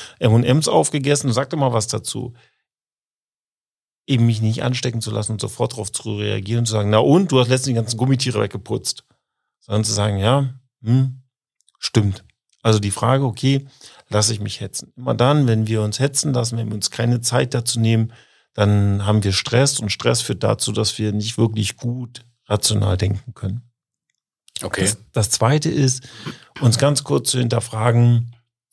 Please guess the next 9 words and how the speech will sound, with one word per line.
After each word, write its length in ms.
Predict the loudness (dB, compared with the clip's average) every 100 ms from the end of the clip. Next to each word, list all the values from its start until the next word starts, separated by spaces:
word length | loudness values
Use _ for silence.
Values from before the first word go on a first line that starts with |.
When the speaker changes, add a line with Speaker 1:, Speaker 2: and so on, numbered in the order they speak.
| _ _ _ _ _ _ _ _ _
Speaker 1:
was 260 | -2 2 2
ist 140 | 0
an 140 | -2 -2
dieser 200 | -2 -2
Situation 560 | -2 -4 -4 -4 -4
für 100 | -4
mich 240 | -6 -8 -10
eigentlich 260 | -14 -14 -18
bedeutsam? 560 | -16 -16 -12 -12 -12